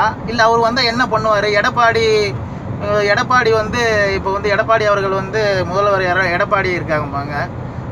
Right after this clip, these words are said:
அப்ப வந்து முதல்வர் வந்து எடப்பாடி அப்படிங்கும்போது எது வில்லிவாக்கம் பக்கத்துல இருக்க அந்த பாடியா அப்படிங்கிறானு. அப்படிங்கும்போது இந்த நாட்டுல இன்னைக்கு யார்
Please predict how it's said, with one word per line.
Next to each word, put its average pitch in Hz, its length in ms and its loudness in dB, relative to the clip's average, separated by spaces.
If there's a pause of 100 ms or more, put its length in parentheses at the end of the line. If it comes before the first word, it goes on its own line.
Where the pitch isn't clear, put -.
அப்ப 170 160 -2
வந்து 208 480 0
முதல்வர் 233 460 0
வந்து 233 120 -2
எடப்பாடி 226 440 2
அப்படிங்கும்போது 196 580 -2 (1000)
எது 226 260 -2
வில்லிவாக்கம் 247 460 0
பக்கத்துல 226 260 0
இருக்க 208 140 -2
அந்த 202 180 -2
பாடியா 202 360 0
அப்படிங்கிறானு. 175 460 0 (500)
அப்படிங்கும்போது 254 500 0
இந்த 247 180 -2
நாட்டுல 294 340 2
இன்னைக்கு 269 240 -2
யார் 262 260 4